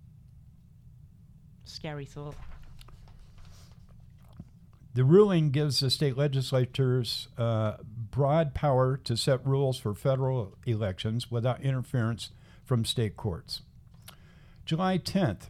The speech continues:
Speaker 2: Republicans strike down Biden's proposals to address record droughts across the Southwest. Uh, February fifth, twenty twenty-four, Ron DeSantis wins the Republican Party's nomination, Iowa caucus.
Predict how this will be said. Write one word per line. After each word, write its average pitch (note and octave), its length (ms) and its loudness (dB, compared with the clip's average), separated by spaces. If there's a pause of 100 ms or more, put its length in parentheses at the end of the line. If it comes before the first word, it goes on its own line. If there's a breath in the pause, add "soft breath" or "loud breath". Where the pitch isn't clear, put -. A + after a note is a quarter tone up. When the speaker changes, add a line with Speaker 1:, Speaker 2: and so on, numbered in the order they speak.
Speaker 2:
Republicans D3+ 640 2
strike C#3 320 0
down C#3 260 2
Biden's B2+ 380 0
proposals B2+ 720 0
to C3 200 0
address B2 440 0
record A2+ 460 0
droughts B2 560 -2
across A#2 440 -2
the A#2 80 -4
Southwest. G#2+ 800 -4 (1900 soft breath)
Uh, A#2+ 640 2 (140)
February F3+ 380 2
fifth, - 400 -2
twenty F3 340 0
twenty-four, E3 800 0
Ron D3 300 2
DeSantis C#3+ 680 0
wins D#3+ 440 4
the B2+ 120 0
Republican C3 680 2
Party's A#2 600 0
nomination, G2 800 -2
Iowa F2+ 340 -6
caucus. - 680 -8